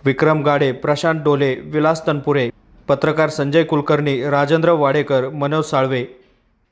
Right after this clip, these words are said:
अनिल कोळसे, गोविंद फुनगे, मीनाश पटेकर, सतीश फुलसौंदर, सुनील भोंगळ, समीर शेख होते. यावेळी बोलताना तनपुरे म्हणाल्या की डॉक्टर भुजाडी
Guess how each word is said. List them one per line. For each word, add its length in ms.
अनिल 280
कोळसे, 400
गोविंद 440
फुनगे, 320
मीनाश 320
पटेकर, 540
सतीश 320
फुलसौंदर, 680
सुनील 340
भोंगळ, 500
समीर 340
शेख 220
होते. 420
यावेळी 440
बोलताना 560
तनपुरे 360
म्हणाल्या 440
की 100
डॉक्टर 360
भुजाडी 560